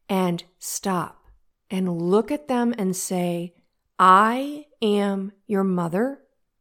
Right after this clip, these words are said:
and you will not speak to me that way." And mean what you say. Say what you mean and mean what you say. Since children can't see God, well,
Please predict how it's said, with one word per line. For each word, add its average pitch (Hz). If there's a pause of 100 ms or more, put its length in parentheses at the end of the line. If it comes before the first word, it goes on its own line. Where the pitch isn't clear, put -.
(140)
and 196
you 190
will 180
not 170 (120)
speak -
to 170
me 156
that 143
way." 170 (720)
And 196 (180)
mean 202
what 202
you 190
say. 156 (320)
Say -
what 233
you 294
mean 214
and 190
mean 175
what 165
you 175
say. 165 (1000)
Since 254
children 285
can't 208
see 196
God, 175 (100)
well, 165